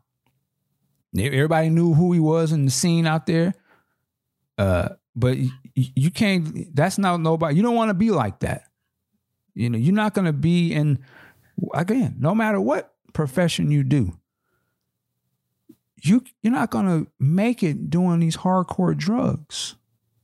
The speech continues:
You're gonna take a fall. It's just gonna happen. So why, it doesn't even, so when you have as much as he has at stake, I,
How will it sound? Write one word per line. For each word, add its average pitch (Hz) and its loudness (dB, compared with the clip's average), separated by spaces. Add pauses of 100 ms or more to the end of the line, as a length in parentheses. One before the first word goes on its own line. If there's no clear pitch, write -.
(400)
You're 143 0
gonna 190 0
take 226 -4
a 190 -2
fall. - -4 (1600)
It's - -12
just 180 -2
gonna 226 0
happen. 233 -2 (1400)
So 185 -4
why, 202 0
it 220 0
doesn't 240 0
even, 214 -2 (140)
so 170 -2 (240)
when 170 -2
you 170 4
have 208 2
as 170 0
much 190 0
as 135 0
he - -2
has 170 0
at 131 0
stake, 139 -2 (680)
I, 220 -2